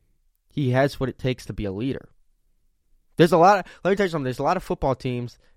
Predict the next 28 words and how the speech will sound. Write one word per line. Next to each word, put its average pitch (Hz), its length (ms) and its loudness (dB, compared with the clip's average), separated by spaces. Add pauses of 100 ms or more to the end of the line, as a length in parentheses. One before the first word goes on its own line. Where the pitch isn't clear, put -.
that 123 80 -2
have 135 220 2
coaches 156 560 -2
that - 180 -4
the - 60 -12
players 156 340 2
don't 139 100 -2
like 131 120 -4
everything 131 320 -4
about 123 260 -2
the - 60 -14
coach. - 460 -2 (840)
But 143 160 2
the 135 60 0
coach - 280 4
can 151 100 -4
sell 135 200 0
a 120 40 -2
message 131 340 -2
to - 60 -16
the 127 80 0
locker 131 360 0
room, 113 200 -2 (380)
and 120 100 -2
they 123 80 6
can 117 160 -6
win 120 200 -2
games. 107 460 -6